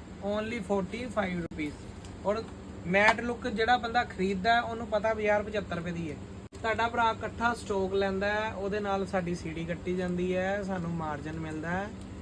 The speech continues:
ਕੰਪਨੀ ਦੀ ਬਿਲਿੰਗ ਹੁੰਦੀ ਹੈ ਔਰ ਕੰਪਨੀ ਸਾਨੂੰ ਪ੍ਰੋਫਿਟ ਵੀ ਦਿੰਦੀ ਹੈ। ਤਾਂ ਕਰਕੇ ਉਹੀ ਆਪਾਂ ਸਾਰਾ ਕੁਛ ਲੈਸ ਕਰਕੇ ਤੁਹਾਡੇ ਅੱਗੇ ਲਾਈਦਾ। ਆਹ ਦੇਖੋ, ਹੈ ਬਰਫੀ, ਘੈਂਟ ਹੈ ਕਿ ਨਹੀਂ?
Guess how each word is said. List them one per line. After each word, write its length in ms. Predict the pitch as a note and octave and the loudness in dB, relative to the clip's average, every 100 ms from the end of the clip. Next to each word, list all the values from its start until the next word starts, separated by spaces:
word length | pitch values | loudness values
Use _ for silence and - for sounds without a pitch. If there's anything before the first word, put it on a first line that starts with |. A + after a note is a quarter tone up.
| - - | -12 -4
ਕੰਪਨੀ 340 | E3+ E3 F#3 | -2 0 -2
ਦੀ 100 | F#3+ | 0
ਬਿਲਿੰਗ 360 | F3 D#3+ F3 G3 | -2 0 0 2
ਹੁੰਦੀ 300 | F#3+ E3+ F3+ | 0 2 2
ਹੈ 220 | F#3+ A3 A3 - - - | 2 0 -6 -12 -10 -4
ਔਰ 200 | F3+ G#3 G#3 | 0 0 0
ਕੰਪਨੀ 420 | G#3 G3 G3+ A3 | -2 -2 -2 0
ਸਾਨੂੰ 280 | G#3+ G#3 G#3 | 0 -2 -2
ਪ੍ਰੋਫਿਟ 360 | G#3+ G3+ G#3+ | 0 0 0
ਵੀ 140 | A3+ A#3 | -2 0
ਦਿੰਦੀ 340 | G3+ D#3 C#3+ | 0 0 -4
ਹੈ। 60 | C3 - - - - - - | -6 -10 -10 -10 -12 -10 0
ਤਾਂ 180 | G3+ G#3+ | 0 2
ਕਰਕੇ 300 | A3+ G3+ A3 | 0 0 0
ਉਹੀ 260 | G#3+ G#3+ A3 | 2 2 0
ਆਪਾਂ 220 | G#3 G#3+ | 0 0
ਸਾਰਾ 240 | G3+ G3+ | 0 0
ਕੁਛ 180 | G#3 G3 | 0 -2
ਲੈਸ 260 | G3+ F#3+ F#3 | 0 0 0
ਕਰਕੇ 280 | G3+ F#3+ | -2 -2
ਤੁਹਾਡੇ 260 | G#3 G3+ F3 | -2 -2 -2
ਅੱਗੇ 220 | D#3 E3+ | -2 -2
ਲਾਈਦਾ। 360 | E3 D3 C#3 C#3 - - - - - - - - D#3+ | -2 -2 -2 -6 -6 -12 -12 -14 -14 -12 -12 -8 0
ਆਹ 140 | F3+ | 0
ਦੇਖੋ, 280 | F3+ - D3+ - - - - - - - - - - - - - - - - - - - - - - - | 0 -4 -10 -10 -12 -12 -12 -12 -12 -12 -14 -12 -14 -14 -14 -12 -12 -12 -12 -12 -12 -12 -12 -12 -8 6
ਹੈ 140 | F#3 G#3 | 8 8
ਬਰਫੀ, 400 | A3+ G#3 A#3+ A3 - - - - - - - - - - - - | 6 4 2 -2 -6 -12 -10 -10 -10 -10 -10 -10 -10 -10 -10 0
ਘੈਂਟ 240 | G#3+ G3+ G3+ | 4 6 6
ਹੈ 60 | |
ਕਿ 100 | A3 | 6
ਨਹੀਂ? 180 | A#3+ A#3+ | 6 6